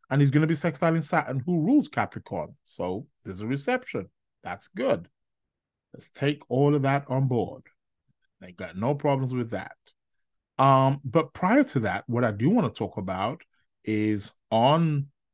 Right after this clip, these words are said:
uh, this is when it's gonna peak. This is on the twentieth of December. There's gonna be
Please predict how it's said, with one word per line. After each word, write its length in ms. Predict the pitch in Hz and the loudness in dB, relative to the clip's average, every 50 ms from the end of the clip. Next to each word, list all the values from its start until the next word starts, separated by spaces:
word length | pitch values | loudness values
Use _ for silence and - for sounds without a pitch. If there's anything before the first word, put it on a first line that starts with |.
| _ _ _ _ - | _ _ _ _ 0
uh, 220 | 123 113 113 107 - | 2 2 2 0 -2
this 260 | 117 120 131 131 - 127 | -2 -2 -2 0 0 -2
is 120 | 110 101 | -4 -2
when 200 | 107 117 113 110 | 0 2 2 2
it's 160 | 107 - - | 0 -2 -4
gonna 180 | - - 101 95 - _ | -4 -4 -4 -4 -6 _
peak. 280 | - 190 190 151 - | 0 0 0 0 -2
This 260 | - 107 101 - - 113 | -4 -4 -4 -4 -2 -4
is 160 | 101 - - | -6 -4 -2
on 140 | - 120 120 | -2 -2 -2
the 80 | 113 104 | -2 -4
twentieth 540 | - - 196 214 220 202 - 139 110 - | -4 -2 0 0 0 2 2 0 2 2
of 120 | 120 101 92 | -4 -4 -4
December. 560 | 95 90 - - 101 95 95 90 95 104 113 - - - - _ _ _ _ | -8 -8 -6 -4 -4 -4 -4 -4 -4 -4 -6 -8 -16 -20 -20 _ _ _ _
There's 160 | 117 110 107 | -2 -2 2
gonna 240 | 104 127 120 120 110 | 2 2 2 4 2
be 400 | 104 117 120 117 117 120 131 | 2 2 4 4 4 2 2